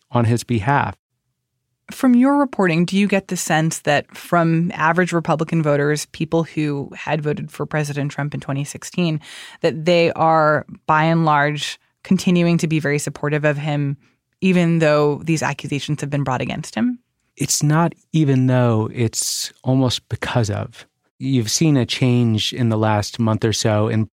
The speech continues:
Speaker 1: impeachment poll numbers among Democrats, where they're significantly more in favor than they used to be.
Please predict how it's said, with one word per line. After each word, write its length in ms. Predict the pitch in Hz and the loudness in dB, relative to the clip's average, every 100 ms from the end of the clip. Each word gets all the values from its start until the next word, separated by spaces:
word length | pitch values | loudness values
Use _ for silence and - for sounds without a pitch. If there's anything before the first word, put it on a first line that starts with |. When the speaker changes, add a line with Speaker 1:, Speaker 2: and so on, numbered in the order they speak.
| - | -2
Speaker 1:
impeachment 560 | 117 - 120 - 117 | -2 -2 -4 -4 -6
poll 220 | - 117 | -2 -2
numbers 400 | 113 107 107 107 | 0 2 0 0
among 260 | 113 107 104 | -2 -2 0
Democrats, 640 | 101 143 147 156 151 - - | 0 0 0 0 0 -2 -4
where 140 | 113 | -4
they're 340 | 101 113 110 | 0 0 0
significantly 680 | 107 - - 117 117 117 117 | -2 -4 -2 -2 -2 -2 -2
more 240 | 113 110 113 | 0 2 0
in 80 | 107 | 0
favor 340 | - 113 113 | 0 0 0
than 160 | 110 113 | 0 0
they 80 | |
used 280 | 113 117 - | 0 0 -2
to 80 | 117 | -4
be. 320 | 117 113 110 | 0 0 -2